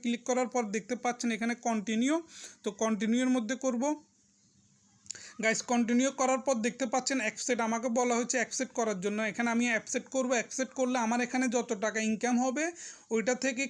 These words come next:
কিছু টাকা আপনার মিউজিক এলাকাকে দিতে হবে, যেহেতু আমি মিউজিক অ্যাড করেছি সেজন্য। তো গাইস আমি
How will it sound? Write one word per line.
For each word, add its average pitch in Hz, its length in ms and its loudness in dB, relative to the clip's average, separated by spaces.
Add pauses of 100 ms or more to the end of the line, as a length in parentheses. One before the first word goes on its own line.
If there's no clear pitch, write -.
কিছু 247 200 -2 (100)
টাকা 254 320 0
আপনার 247 220 0 (120)
মিউজিক 220 360 0
এলাকাকে 247 420 0
দিতে 208 220 -4
হবে, 214 180 0
যেহেতু 208 180 -2 (100)
আমি 233 100 4 (120)
মিউজিক 220 380 0
অ্যাড 214 140 0 (100)
করেছি 185 300 -4 (120)
সেজন্য। 202 360 -2 (400)
তো - 40 -4 (100)
গাইস 226 260 0
আমি 226 100 2